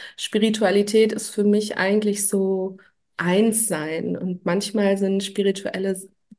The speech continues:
Sachen oder Gefühle oder Dinge oder so, die vorfallen,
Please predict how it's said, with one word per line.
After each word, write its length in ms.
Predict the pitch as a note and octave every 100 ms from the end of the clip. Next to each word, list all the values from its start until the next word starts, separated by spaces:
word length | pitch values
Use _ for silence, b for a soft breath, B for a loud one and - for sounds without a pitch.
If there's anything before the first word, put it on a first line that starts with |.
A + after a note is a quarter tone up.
| _ - -
Sachen 540 | G3+ G3+ G#3+ - B3
oder 200 | G3+ G3+
Gefühle 640 | G3 G3 - - C#4 C4 A#3
oder 200 | G3 G3
Dinge 400 | G3 A#3+ C4 A#3
oder 340 | G3 G3+ G3+
so, 140 | G#3 G#3+
die 100 | G3+
vorfallen, 840 | - G#3 A3+ B3 B3 A3 G#3+